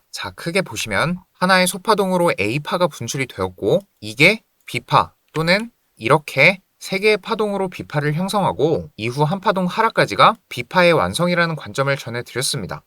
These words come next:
현재 관점에 부합하는 차트 움직임을 보여주고 있고, 지금의 이런 반등은 보라색 C파 구간에 해당한다는 점을 보실 수 있겠습니다. 그랬을 때 이 C파의 반등은 A파에 대한 육 일팔 구간,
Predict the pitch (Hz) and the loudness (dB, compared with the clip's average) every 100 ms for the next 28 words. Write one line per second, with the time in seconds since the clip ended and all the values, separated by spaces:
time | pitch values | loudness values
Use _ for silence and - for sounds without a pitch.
0 | _ 180 190 180 - 120 160 156 147 131 | _ -2 0 0 -4 -2 0 0 2 2
1 | 156 202 196 185 202 185 110 143 151 151 | 4 2 0 -2 -4 -4 -4 -2 0 0
2 | 147 - 127 147 143 92 92 104 123 - | -2 -2 -2 -2 -2 -4 0 2 2 0
3 | - 127 156 160 104 127 135 - 101 110 | -6 0 2 2 2 0 0 -6 -8 -4
4 | 135 120 170 202 _ _ 120 139 160 147 | 0 0 0 -2 _ _ 2 4 4 -2
5 | - 202 233 208 - 139 135 147 185 202 | -6 -4 -2 -2 0 0 2 0 2 2
6 | 190 170 143 113 95 180 196 - 123 165 | 2 0 0 -2 0 0 -2 -6 -2 -2
7 | - - 139 147 95 151 - _ - 143 | -2 -2 0 0 -2 -6 -8 _ -4 0
8 | 170 120 92 143 92 - 101 107 - 196 | 0 0 2 4 2 -4 -10 -8 -6 -6
9 | 226 208 202 - 98 101 135 226 - 101 | 0 2 0 -4 -6 -2 -2 -2 -6 -2
10 | 117 156 - 180 170 - 101 139 196 196 | -2 -2 -2 2 2 2 2 2 2 -4
11 | _ 107 123 202 185 196 151 107 85 | _ -10 0 0 0 -2 0 0 -2